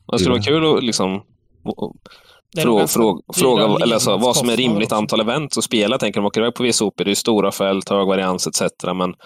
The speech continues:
Speaker 1: hur många, hur många event skulle ni vilja få in, liksom, om man som professionell åker till Vegas för att spela turneringar med, med skatten? Nu vet jag att det är ju extremt högt värde i de där, så att,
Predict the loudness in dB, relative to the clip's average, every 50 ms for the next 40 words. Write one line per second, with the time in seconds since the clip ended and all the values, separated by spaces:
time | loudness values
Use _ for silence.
0 | -20 -20 _ _ -4 -2 0 0 0 -2 -2 -2 0 2 2 2 0 0 -2 -2
1 | -2 -2 -2 0 0 0 0 2 2 2 0 0 0 0 -2 -2 -2 -2 -2 -2
2 | -2 -2 -4 -4 -6 -6 -6 -4 -2 -2 -2 -2 -4 -6 -4 -4 -4 -4 -4 -4
3 | -2 -2 -2 0 0 0 0 2 0 0 0 -2 -4 -2 -2 -2 -2 -2 -4 -6
4 | -6 -8 -6 -4 -2 -2 -2 -4 -6 _ _ _ _ -6 -4 -2 0 0 0 0
5 | 0 -2 -2 -2 -2 -2 -4 -4 -2 -2 -2 -2 -2 -2 -4 -2 -2 -2 0 0
6 | 0 -2 -2 -2 0 0 0 0 0 -2 -8 -20 -20 -20 _ _ _ -8 -4 -4
7 | -2 -2 0 -2 -2 -4 -4 -4 -6 -6 -6 -6 -4 -2 0 0 0 0 0 0
8 | 0 0 0 2 2 2 2 0 -2 -4 -6 _ -4